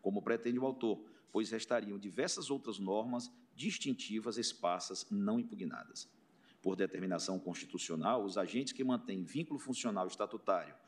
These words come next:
com pessoa jurídica de direito público são classificados como servidores públicos civis, submetido ao conhecimento, ao conhecido regime jurídico único, arti-, caput do artigo trinta e nove, em vigor por força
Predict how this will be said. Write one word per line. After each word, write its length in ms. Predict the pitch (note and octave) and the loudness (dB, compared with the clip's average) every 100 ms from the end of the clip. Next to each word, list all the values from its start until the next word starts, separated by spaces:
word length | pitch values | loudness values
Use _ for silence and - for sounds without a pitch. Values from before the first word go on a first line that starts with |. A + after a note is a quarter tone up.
| - - | -20 -8
com 100 | - G#2 | -6 -2
pessoa 320 | G2+ - A2+ | -2 0 -2
jurídica 380 | G#2+ B2 A#2 F2+ | 0 -2 -2 -6
de 120 | F2+ | -4
direito 300 | F2 G2+ - | -4 -4 -4
público 380 | - B2 C#3+ - - - | -4 -4 -4 -14 -20 -4
são 180 | - B2+ | -2 0
classificados 600 | C3 - B2+ A#2 A2+ - | -2 -4 0 2 2 -2
como 180 | C3 | -4
servidores 520 | A#2 A#2 A#2 A#2+ B2+ - | 0 0 0 0 -2 -2
públicos 400 | A#2+ A#2+ - - | -6 -6 -4 -4
civis, 460 | C3 B2+ G#2+ - - - | 0 0 0 -4 -16 -10
submetido 680 | - A#2 B2+ A#2+ - D3+ B2 | -2 0 4 2 0 -2 0
ao 60 | G2+ | 0
conhecimento, 680 | A2 G#2 G#2+ G#2 G#2 - - | 0 -2 0 0 0 -4 -4
ao 120 | G#2+ | -2
conhecido 440 | A2+ A#2 - B2 B2 | 2 2 2 0 0
regime 500 | B2 B2+ D3 D3+ - - | 0 0 -2 -2 -8 -4
jurídico 420 | G2+ A2+ A#2+ - | 2 2 2 2
único, 360 | B2+ A#2+ - - - - - | 4 4 0 -8 -18 -20 -18
arti-, 240 | - - | -14 0
caput 340 | - G#2+ - | 4 4 2
do 80 | A2+ | -8
artigo 220 | A#2+ A#2+ | -6 -6
trinta 240 | G#2 B2 B2 | -2 -2 0
e 40 | |
nove, 300 | A2+ G2+ E2+ | 0 0 -2
em 40 | F2 | -8
vigor 300 | G#2+ G2+ G#2+ | -4 -2 -2
por 160 | D3 | -2
força 360 | - B2 - | -2 -2 -2